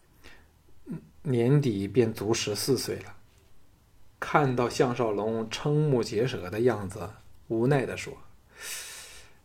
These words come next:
切身已经找过很多有名的学者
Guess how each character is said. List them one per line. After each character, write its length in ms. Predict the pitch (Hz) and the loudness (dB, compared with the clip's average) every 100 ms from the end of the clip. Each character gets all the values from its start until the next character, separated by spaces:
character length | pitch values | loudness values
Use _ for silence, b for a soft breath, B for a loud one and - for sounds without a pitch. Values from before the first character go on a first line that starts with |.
| - | -6
切 220 | - 139 | 4 6
身 280 | 127 120 120 | 6 2 2
已 80 | 98 | -4
经 220 | 117 127 | -4 -4
找 180 | 120 98 | -2 -2
过 160 | 104 | 0
很 320 | 113 - 98 101 | 0 0 -4 2
多 160 | 135 | 4
有 240 | 147 127 101 | 6 4 2
名 220 | 104 101 | -2 -4
的 100 | 110 | -4
学 280 | - 104 110 | -2 -2 -2
者 260 | 92 - | -2 -6